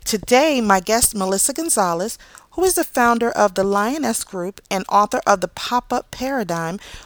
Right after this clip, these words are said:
will discuss ways to leverage pop-up shops and key tips to make them successful. Today, everyone is doing it, from big brands to small startup businesses to fashion icons to, yes,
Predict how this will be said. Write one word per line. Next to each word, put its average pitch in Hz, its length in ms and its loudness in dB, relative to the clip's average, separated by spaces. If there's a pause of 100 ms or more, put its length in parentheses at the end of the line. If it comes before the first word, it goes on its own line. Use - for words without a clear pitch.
will 349 120 0
discuss 330 440 2
ways 240 280 -2
to - 140 -2
leverage 190 540 -2
pop-up - 540 -4
shops - 520 -2 (440)
and 285 320 2
key 349 220 0
tips - 380 -2 (140)
to 240 80 -4
make 196 360 -4
them 175 140 -6
successful. - 960 -10 (920)
Today, 302 460 4
everyone 233 520 4
is 180 120 -6
doing 170 360 -6
it, 151 180 -12 (240)
from 170 220 0
big 202 260 2
brands 220 440 2
to - 120 -6
small 269 400 0
startup 302 480 0
businesses 196 640 -4 (240)
to - 140 -2
fashion 254 480 4
icons 226 640 0 (260)
to, 233 360 -2
yes, 202 600 0